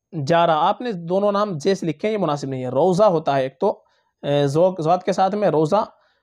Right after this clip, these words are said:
और जारा होता है जा के साथ में, और जायरा का ये बना हुआ है, तो जारा के माना ज़ियारत करने वाली, ये नाम रख सकते हैं, कोई मसला नहीं है। और एक साहिबा है निश-, निशात गाजी, इनका सवाल है, अलीशा नेम रखा जा सकता है?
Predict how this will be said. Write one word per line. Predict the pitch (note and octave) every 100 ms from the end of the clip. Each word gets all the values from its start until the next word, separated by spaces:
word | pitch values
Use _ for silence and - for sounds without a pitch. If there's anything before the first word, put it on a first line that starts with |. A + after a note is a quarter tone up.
| -
और | D#3 D3+ C#3+ -
जारा | C3+ E3 G3+ G#3+
होता | D#3+ D3 C#3
है | C3
जा | F3 E3+
के | C#3+
साथ | C#3 B2+
में, | A#2+ - _ _ _ -
और | C#3 C#3 C3+ A2
जायरा | C#3 E3 G3 G#3
का | G#3
ये | G3+
बना | E3 E3
हुआ | E3+ F3+ F#3+
है, | G3+
तो | E3+
जारा | D#3+ E3+
के | E3
माना | E3+ F3
ज़ियारत | D3 D3 -
करने | D3 D#3+
वाली, | D#3+ F3 - _ _ _ _ G#3+
ये |
नाम | G3+ E3+
रख | -
सकते | C#3 - F3
हैं, |
कोई | F#3+
मसला | C#3 C3 B2+
नहीं | A#2+
है। | G#2+ - _ _ _ _ _ _ _ _ _ _ _ - D#3
और | E3 D#3+
एक | D#3 -
साहिबा | F3+ F3+ F#3+ G#3
है | G#3+
निश-, | F3+ E3 E3 D#3 D#3+ D#3+ D#3 - _ _ _ -
निशात | D3 D#3+ - F#3+ G3+ D#3+
गाजी, | D#3 D3+ D3+
इनका | D#3
सवाल | E3 F3+ F#3
है, | A3+ - _ _ _ _ -
अलीशा | E3+ G#3 G#3 A3+
नेम | G#3 G#3+
रखा | F#3 -
जा | F3
सकता | D#3+ F3 - F3+
है? | G3+ -